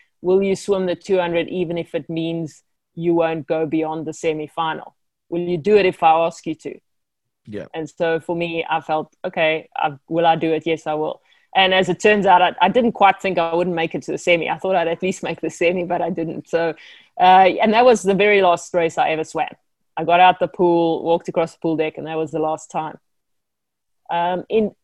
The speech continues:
Speaker 1: if you were to ask me what regrets do I have in my career, for a time, I think I dealt with a sense of shame that I didn't even recognize, but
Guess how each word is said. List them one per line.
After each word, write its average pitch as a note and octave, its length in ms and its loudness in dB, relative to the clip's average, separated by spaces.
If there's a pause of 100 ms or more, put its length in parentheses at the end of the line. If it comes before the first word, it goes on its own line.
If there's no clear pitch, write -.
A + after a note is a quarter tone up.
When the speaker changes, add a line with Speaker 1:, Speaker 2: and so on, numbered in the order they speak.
(200)
Speaker 1:
if A3 200 2
you A#3+ 100 2
were A#3 120 4
to A#3 100 2
ask A#3 360 2
me B3 140 4
what G3+ 280 2
regrets F#3 520 2
do F#3+ 160 0
I E3+ 120 4
have E3+ 200 0
in E3 140 -2
my D#3+ 140 -4
career, E3+ 580 -4 (960)
for A3+ 180 6
a G3+ 60 2
time, B3 380 2
I G#3 60 4
think G#3+ 220 0
I F3 100 4
dealt F#3 420 4
with F#3 240 0
a F3 40 -6
sense F#3 520 -2
of E3 260 2 (400)
shame G3 840 2
that F3 120 2
I E3 80 2
didn't F#3 220 -2
even E3 240 -4
recognize, F#3+ 840 -4
but D#3+ 200 -2